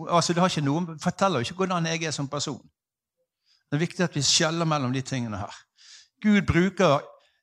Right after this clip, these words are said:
han er ikke ute etter perfekte mennesker, han er ute etter villige mennesker, som sier, «Herre, her er jeg.» Og her står det altså, de ga seg til, her om første menigheten i Apostelen, eh, gjerningen to, toogførti til syvogførti. De ga seg til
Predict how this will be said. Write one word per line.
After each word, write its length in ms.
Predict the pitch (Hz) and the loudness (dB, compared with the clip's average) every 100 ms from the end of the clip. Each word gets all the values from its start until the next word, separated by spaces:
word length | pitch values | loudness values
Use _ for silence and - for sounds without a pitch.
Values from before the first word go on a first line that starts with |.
| 151 | 0
han 140 | 170 | 2
er 60 | 190 | 2
ikke 180 | 165 | 0
ute 160 | 175 185 | 0 0
etter 160 | 165 143 | -2 -4
perfekte 460 | 147 - 180 - | -4 -6 -8 -4
mennesker, 340 | 120 120 - 139 | -4 -2 -4 -4
han 140 | 127 | -4
er 80 | 131 | -6
ute 160 | 143 143 | -8 -8
etter 160 | 117 | -6
villige 260 | 113 120 113 | -6 -6 -6
mennesker, 380 | 110 117 - - _ _ _ _ _ _ _ _ _ _ | -6 -8 -12 -18 _ _ _ _ _ _ _ _ _ _
som 140 | - 135 | -8 -6
sier, 240 | 123 123 | -4 -2
«Herre, 240 | 135 131 | -2 -2
her 160 | 127 120 | -6 -6
er 80 | 87 | -8
jeg.» 160 | - _ _ _ _ _ _ _ _ _ _ _ - - - - | -14 _ _ _ _ _ _ _ _ _ _ _ -20 -20 -20 -2
Og 160 | 147 135 | 0 4
her 100 | 202 | 4
står 300 | - 220 175 | 4 4 4
det 60 | |
altså, 180 | 147 170 147 147 | 2 0 -4 -4
de 80 | 170 147 156 | -4 -4 2
ga 300 | 262 240 156 | 4 6 4
seg 240 | - 143 | 2 0
til, 260 | - 143 123 | 2 0 2
her 140 | 208 | 2
om 140 | 190 151 | 2 2
første 380 | 175 175 - | 0 0 0
menigheten 420 | 165 147 165 147 139 | 0 2 0 -2 -2
i 20 | |
Apostelen, 500 | 127 156 - 127 120 - - | 0 0 0 -2 -4 -6 -4
eh, 200 | 127 120 | -2 0
gjerningen 340 | 120 120 123 113 | 0 0 -2 -2
to, 320 | 151 113 107 - _ _ - | -2 -2 -6 -14 _ _ -4
toogførti 560 | 196 151 131 143 - 107 | 0 0 0 -4 -4 -10
til 120 | 120 | -4
syvogførti. 680 | - 120 101 113 98 85 90 _ - - - _ | -2 -2 -4 -6 -8 -14 -18 _ -20 -20 -20 _
De 80 | 175 147 | -6 2
ga 260 | 254 226 165 | 4 6 4
seg 220 | - 147 | 0 0
til 280 | - 151 104 | 0 0 -2